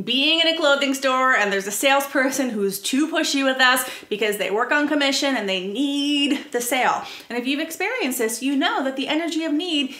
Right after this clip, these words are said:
it's just repulsive. Or those people who stand in front of the grocery store and they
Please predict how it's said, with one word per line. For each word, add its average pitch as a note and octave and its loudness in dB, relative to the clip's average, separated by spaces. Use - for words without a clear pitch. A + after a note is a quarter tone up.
it's F#4 0
just F#4 0
repulsive. D4+ 0
Or A#3+ 2
those C4 2
people D4 0
who C4 2
stand A3+ -2
in A3+ -2
front G#3+ -2
of G#3 0
the G3+ -2
grocery G3 -2
store C#4+ 2
and A3+ -2
they A3 2